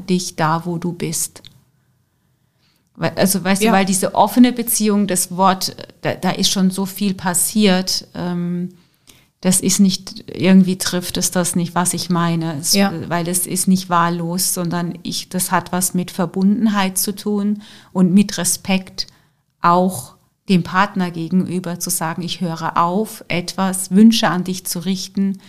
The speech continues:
Speaker 1: die du nicht erfüllen kannst oder möchtest.“ Und der andere sagt, „Und ich höre auf, dich als mein Eigentum zu betrachten, nur weil ich mit dir verheiratet bin.“
Speaker 2: Ja, das verstehe ich.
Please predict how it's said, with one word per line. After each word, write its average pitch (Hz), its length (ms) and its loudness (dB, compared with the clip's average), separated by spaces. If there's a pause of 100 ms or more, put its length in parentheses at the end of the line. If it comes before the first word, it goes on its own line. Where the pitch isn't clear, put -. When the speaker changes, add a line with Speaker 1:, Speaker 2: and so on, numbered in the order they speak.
(260)
Speaker 1:
die 190 120 4
du 190 160 0
nicht 185 300 2
erfüllen 175 440 -4
kannst 175 480 -6
oder 175 200 -4
möchtest.“ 185 680 -2 (720)
Und 180 220 6
der 175 140 2
andere 190 440 2
sagt, 185 640 -2 (360)
„Und 190 180 4
ich 185 200 -2
höre 185 380 -2
auf, 170 320 0
dich 190 200 -4
als 175 200 -6
mein 170 200 -2
Eigentum 180 560 0
zu 190 120 -6
betrachten, 175 540 -4
nur 175 140 -2
weil 165 120 -4
ich 165 120 -8
mit 170 120 -4
dir 165 120 -6
verheiratet 165 680 -4
bin.“ 165 240 -6 (720)
Speaker 2:
Ja, 214 180 4
das 214 180 0
verstehe 180 440 -8
ich. - 240 -18